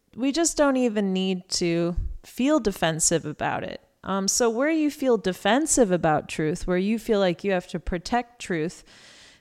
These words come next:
to me, that is a sign that, um, maybe you're not quite clear about your deeper beliefs. Maybe you're not quite clear that that really is your truth. Um, so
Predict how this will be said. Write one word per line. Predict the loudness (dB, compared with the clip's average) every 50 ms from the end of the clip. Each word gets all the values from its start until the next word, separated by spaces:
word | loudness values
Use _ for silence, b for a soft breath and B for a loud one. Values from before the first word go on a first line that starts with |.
| B B
to | 0 2 2
me, | 2 2 0 2 2 2 2
that | 4 4 4 2 2 0 0
is | 0 2 2 2 0
a | 0 0
sign | 0 0 0 0 0 0 0 0 0 -2 -2 0
that, | 0 0 0 0 0 -2 -4 -10 _ _ _ _ _ _ _ _ -8
um, | -4 -4 -2 -2 -2 -2 0
maybe | 2 2 2 2 2 0 -2 -6 -10 -14 -16 -16 -16 -16 -16 -18 -20 -20 -20 -20 -20 _ _ _ -10
you're | -4 2 4 6 6 6 6
not | 4 2 0 0
quite | 0 2 2 0 0
clear | -4 -4 -2 0 0 0 0
about | 0 0 0 0 0 0 -2
your | -2 0 0 0 0 -2 -6 _ -6
deeper | -4 -4 -2 -2 -2 -2
beliefs. | 0 0 -2 -2 -2 -2 -4 -6 -6 -4 -4 -2 -2 -2 -4 -8 -8 _
Maybe | -2 -2 -2 0
you're | 4 6 6 6 6
not | 4 2 2 0 -2
quite | -2 0 0 0 -2
clear | -4 -4 0 0 2 2
that | 2 0 0 0
that | 0 0 0 0
really | 0 2 2 2 4 4 4
is | 2 2 2
your | 0 0 -2
truth. | -2 -4 -2 -2 -2 -2 -4 -8 -14 -20 _ B B B B B B B B B B B B B B B B
Um, | -4 -2 0 0 2 2 0 0 -2 -4 -6 -8 -12 _ _ _ _
so | -4 0 2 2 4 4 4 2 2